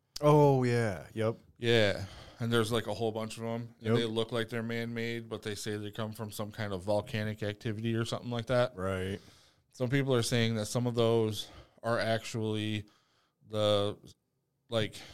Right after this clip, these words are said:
Speaker 2: grains and cells of these giant trees that this ancient sap would have ran up and down the trunks of these giant trees.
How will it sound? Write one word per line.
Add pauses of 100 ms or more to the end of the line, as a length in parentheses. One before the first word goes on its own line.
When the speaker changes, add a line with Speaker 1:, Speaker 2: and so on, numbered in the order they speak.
(920)
Speaker 2:
grains
and
cells
of
these
giant
trees (840)
that (280)
this
ancient (540)
sap (460)
would
have (1300)
ran
up
and
down
the
trunks
of
these
giant
trees.